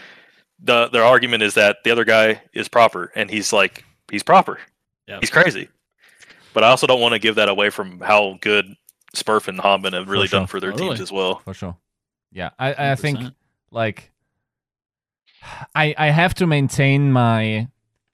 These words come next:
Speaker 3: my stance on, like, you know, had Han been played and dominated throughout that, I think I probably put him at M V P.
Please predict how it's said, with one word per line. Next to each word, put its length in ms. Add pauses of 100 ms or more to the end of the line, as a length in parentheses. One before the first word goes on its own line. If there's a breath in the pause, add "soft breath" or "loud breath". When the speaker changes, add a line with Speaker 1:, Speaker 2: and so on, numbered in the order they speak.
(160)
Speaker 3:
my 200
stance 520
on, 220
like, 400 (520)
you 120
know, 300 (240)
had 260
Han 220
been 180
played 400 (200)
and 220 (100)
dominated 540
throughout 380
that, 260 (400)
I 220
think 480
I 100
probably 560 (140)
put 180
him 300
at 120
M 140
V 80
P. 300